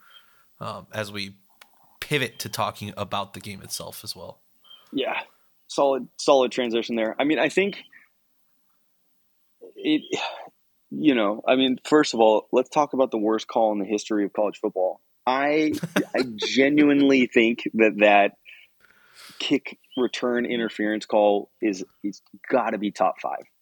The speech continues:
Speaker 2: of the worst calls I've ever seen in professional sports.
Speaker 1: Yeah,
Speaker 2: It
Speaker 1: I'm
Speaker 2: makes
Speaker 1: so confused.
Speaker 2: no sense. No sense. And it just,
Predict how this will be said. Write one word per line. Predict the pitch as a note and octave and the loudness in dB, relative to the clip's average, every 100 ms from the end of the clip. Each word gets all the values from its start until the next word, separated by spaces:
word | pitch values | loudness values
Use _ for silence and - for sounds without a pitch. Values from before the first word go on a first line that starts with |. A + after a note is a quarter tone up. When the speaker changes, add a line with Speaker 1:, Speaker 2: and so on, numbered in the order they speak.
| - | -10
Speaker 2:
of | G#2 | -4
the | G#2 | -2
worst | G#2+ G2 | -2 -2
calls | - G2 F#2 - | -2 0 -2 -2
I've | F#2+ F2+ | -4 -2
ever | F#2 | -4
seen | - G2 F2+ | -6 -6 -6
in | F2 | -8
professional | - - - D#2 | -4 -4 -4 -8
sports. | - F2 B1 - - _ _ _ _ _ _ - | -8 -8 -8 -10 -18 _ _ _ _ _ _ -14
Speaker 1:
Yeah, | A2+ A2 | 0 4
Speaker 2:
It | G#2+ G#2+ | 4 2
Speaker 1:
I'm | A#2+ B2 - C3+ | -2 -4 -8 -2
Speaker 2:
makes | C#3 D3+ D3 | 2 2 2
Speaker 1:
so | A#2+ | -2
confused. | G#2 - C#3+ D3+ D3+ | -6 -6 -4 -2 -2
Speaker 2:
no | D#3 D#3 D3 C#3 C#3 C3+ | -2 -2 0 2 2 0
sense. | - - - - - _ _ _ _ _ - | -4 -8 -8 -12 -20 _ _ _ _ _ -8
No | D#3 F#3+ G3 G#3 G3+ | -2 0 2 2 2
sense. | F3+ - - - - _ _ | 0 -4 -4 -8 -20 _ _
And | C3+ C3+ C3+ - _ _ - _ _ _ _ _ _ _ | -2 0 0 -2 _ _ -20 _ _ _ _ _ _ _
it | - - - | -6 -2 -2
just, | D3+ D3+ - | -2 -6 -8